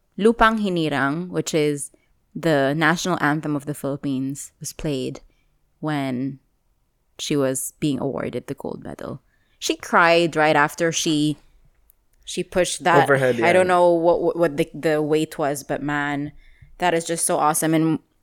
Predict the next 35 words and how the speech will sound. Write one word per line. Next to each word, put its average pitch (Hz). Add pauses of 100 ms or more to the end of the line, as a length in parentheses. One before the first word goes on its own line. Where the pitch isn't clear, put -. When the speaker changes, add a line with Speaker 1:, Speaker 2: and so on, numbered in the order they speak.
(120)
Speaker 1:
what 180 (380)
another 190
awesome 160
news 160
is 143
that 143 (280)
we 226
may 233
get 214
another 214
chance 226
to 190
win 180
another 170
gold 202
medal 139 (300)
from 302
another 349
woman. 226 (200)
Her 294
name 294
is 285
Nesty 262
Pes-, - (160)
Nesty 262
Petesio. 185 (480)
I 156
hope 160
I'm 175
saying 143
that -
right, 143
or 139
maybe 156
Petesio. 160